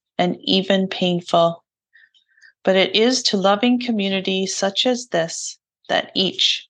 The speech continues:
is called. Be courageous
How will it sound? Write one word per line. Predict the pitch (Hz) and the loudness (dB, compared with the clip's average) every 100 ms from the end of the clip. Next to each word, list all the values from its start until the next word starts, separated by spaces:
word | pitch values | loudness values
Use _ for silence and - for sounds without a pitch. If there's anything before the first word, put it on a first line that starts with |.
| - | -6
is | 175 - | -4 -4
called. | - 185 170 170 170 - _ _ _ _ _ _ - _ _ _ _ - | 0 2 4 2 -2 -10 _ _ _ _ _ _ -20 _ _ _ _ -4
Be | 226 | -4
courageous | 220 220 196 208 247 240 180 175 | -2 -2 2 2 2 2 2 0